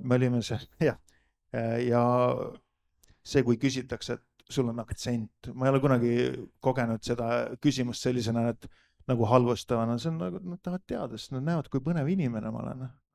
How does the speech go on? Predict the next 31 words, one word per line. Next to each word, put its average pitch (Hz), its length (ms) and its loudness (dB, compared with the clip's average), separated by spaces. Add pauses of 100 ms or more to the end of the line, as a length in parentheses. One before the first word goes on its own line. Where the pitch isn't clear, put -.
(1200)
Et, 135 240 -8 (160)
ja 135 160 0
tavaliselt 156 380 2
ma 135 100 4
väidan 139 320 0
vastu, 143 280 -6
et - 120 -10
mul 123 160 0
on 120 120 0 (200)
kõige 120 240 -4
puhtam 120 400 -4
inglise 120 400 -6
keel, 110 320 -10
eks - 220 -16
ole, 113 160 -14 (360)
et - 140 -8
segadusse 117 560 -4
jääda. 113 360 -4 (480)
Ja 123 120 4
kui 131 160 6
küsitakse, 131 580 2
et - 220 -20
kus 143 280 4
Eesti 127 440 0
on, 131 160 4 (240)
noh, 110 380 -10 (240)
sest - 180 -12
me 131 120 2
oleme 123 280 2
väike 123 320 -2
riik, 123 400 -2